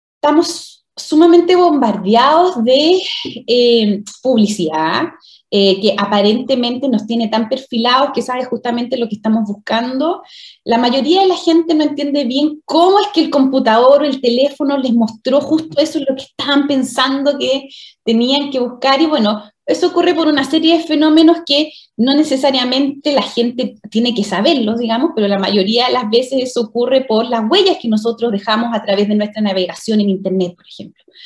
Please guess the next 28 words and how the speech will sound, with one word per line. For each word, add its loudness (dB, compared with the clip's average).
Cada 2
vez 2
que 0
visitamos -4
un -8
sitio -4
web, 2
eh, 4
estos -2
sitios -2
web, 0
eh, 0
instalan 4
en 2
nuestros -2
ordenadores, 2
¿cierto? -2
Unos 0
archivos -2
que -6
se, -6
que -6
se -8
llaman, -4
que -16
son -12
las -10
famosas -8